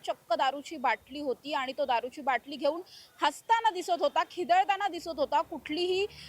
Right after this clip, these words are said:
लाज शरम अशी या दोघांच्याही चेहऱ्यावर दिसत नव्हती. त्यानंतर लघुशंका करणारा गौरव अहुजा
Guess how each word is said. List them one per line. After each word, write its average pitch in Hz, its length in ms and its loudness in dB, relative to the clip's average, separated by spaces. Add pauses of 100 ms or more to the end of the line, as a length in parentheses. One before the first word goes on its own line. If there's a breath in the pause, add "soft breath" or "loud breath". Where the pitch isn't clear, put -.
(100)
लाज 311 400 2
शरम 339 460 0
अशी 320 180 -4
या 330 100 2
दोघांच्याही 320 680 2
चेहऱ्यावर 269 460 2
दिसत 247 340 -8
नव्हती. 202 260 -10
त्यानंतर 370 920 2 (260 loud breath)
लघुशंका 370 560 2
करणारा 330 480 4
गौरव 302 460 4
अहुजा 262 460 2